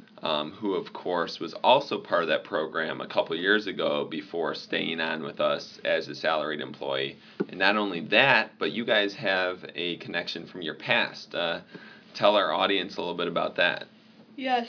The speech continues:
Speaker 2: so Rachel and I actually went to high school together. She's a year older than me, um, and we're actually friends. We have a lot of very good mutual friends. Um,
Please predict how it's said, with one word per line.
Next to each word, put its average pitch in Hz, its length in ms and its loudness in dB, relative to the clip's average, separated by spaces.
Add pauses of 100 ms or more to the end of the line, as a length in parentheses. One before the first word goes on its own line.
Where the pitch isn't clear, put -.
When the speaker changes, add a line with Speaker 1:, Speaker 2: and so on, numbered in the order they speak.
Speaker 2:
so 226 380 2
Rachel 285 340 0
and 302 140 2
I 262 140 0
actually 220 640 2
went 208 300 -2
to 226 80 -8
high 196 240 0
school 240 380 -2
together. 240 540 -4 (140)
She's 240 240 -4
a 196 280 2
year 196 160 -4
older 190 280 -6
than 196 180 -8
me, 240 220 -6 (240)
um, 185 380 -12 (600)
and 233 100 -4
we're 254 120 6
actually 247 420 4
friends. 202 380 0
We 220 80 -2
have 214 100 2
a 202 60 4
lot 196 180 2
of 190 80 -4
very 180 220 0
good 180 160 -6
mutual 180 420 -10
friends. 254 500 -4 (140)
Um, 185 520 -8